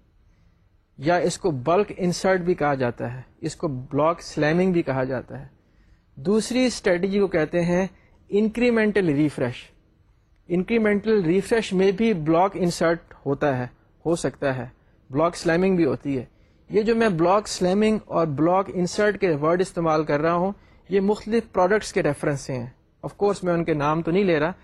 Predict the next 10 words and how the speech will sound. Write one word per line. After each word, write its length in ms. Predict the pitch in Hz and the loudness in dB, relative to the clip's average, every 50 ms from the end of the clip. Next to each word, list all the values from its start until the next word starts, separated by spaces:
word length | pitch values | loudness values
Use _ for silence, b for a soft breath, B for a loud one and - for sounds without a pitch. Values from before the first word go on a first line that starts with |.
| b b b b b | b b b b b
لیکن 340 | 151 160 175 175 202 196 196 | -2 -2 0 0 0 0 2
یہ 220 | 185 190 185 185 | 2 2 2 2
مارکیٹ 420 | 180 165 156 160 165 - 190 170 175 | 2 2 2 0 0 0 -2 0 0
میں 200 | 175 170 170 165 | 0 2 2 2
لفظ 360 | 143 135 143 151 156 151 - | 0 0 0 -2 -2 -4 -4
چلتے 380 | - 147 131 127 - 151 143 | -4 -4 -4 -4 -4 -6 -6
ہیں۔ 140 | 131 120 120 120 - _ _ _ _ _ _ _ _ _ _ _ _ _ _ - | -4 -6 -8 -12 -18 _ _ _ _ _ _ _ _ _ _ _ _ _ _ -8
اس 140 | 202 - | -8 -4
کے 140 | - 262 240 | 0 0 0
بعد 240 | 202 196 196 202 | 2 2 2 2